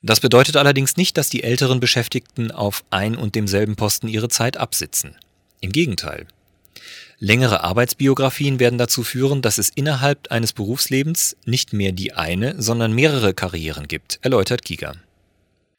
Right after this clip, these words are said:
Wer zwanzig Jahre im Vertrieb gearbeitet hat, wechselt mit sechzig Jahren vielleicht noch einmal ins Marketing.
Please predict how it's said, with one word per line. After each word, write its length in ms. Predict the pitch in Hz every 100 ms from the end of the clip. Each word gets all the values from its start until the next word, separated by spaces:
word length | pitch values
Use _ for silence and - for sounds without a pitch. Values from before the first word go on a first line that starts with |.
| _
Wer 260 | - 117 117
zwanzig 360 | - 175 202 156
Jahre 200 | 143 139
im 100 | 127
Vertrieb 360 | 127 - 185
gearbeitet 520 | - - 90 85 107
hat, 220 | 135 156 -
wechselt 320 | 123 - 104
mit 160 | 95
sechzig 460 | - 90 - - -
Jahren 260 | 104 104 117
vielleicht 380 | 113 92 90
noch 100 | 107
einmal 260 | 131 120 127
ins 180 | 147 -
Marketing. 560 | 180 175 - 78 73